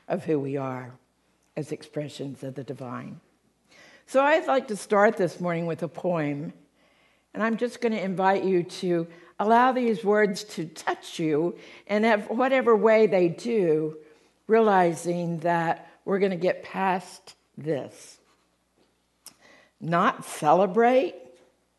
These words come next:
Your burden is too great to bear? Your loneliness is intensified during the Christmas season? Your tears have no end?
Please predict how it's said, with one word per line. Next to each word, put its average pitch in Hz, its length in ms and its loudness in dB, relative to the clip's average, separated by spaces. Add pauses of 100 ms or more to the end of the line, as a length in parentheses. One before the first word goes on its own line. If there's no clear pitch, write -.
(500)
Your 196 200 4
burden 196 720 0
is 165 220 -4
too 240 260 -2
great 202 380 2
to 180 100 -4
bear? 165 680 0 (320)
Your 220 220 8
loneliness 233 880 4
is 170 140 -6
intensified 196 800 -4 (680)
during 170 240 0
the 160 80 -2
Christmas 170 420 -6
season? 196 540 -4 (1000)
Your 196 180 8
tears 214 600 6
have 196 180 0
no 180 200 -2
end? 190 520 -4